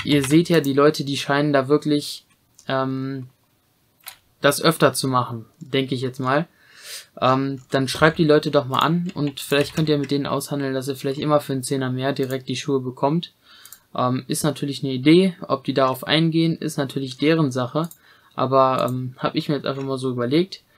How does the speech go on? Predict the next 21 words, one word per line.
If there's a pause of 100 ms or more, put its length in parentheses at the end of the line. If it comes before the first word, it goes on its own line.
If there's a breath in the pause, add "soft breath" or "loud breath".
(480 loud breath)
Äh,
wir
sehen
hier
schon, (460 loud breath)
was
war's?
Schuhgröße
achtunddreißig,
das
muss
hier
unten
irgendwo
sein. (1300)
Ich
tippe
jetzt
mal
hier
so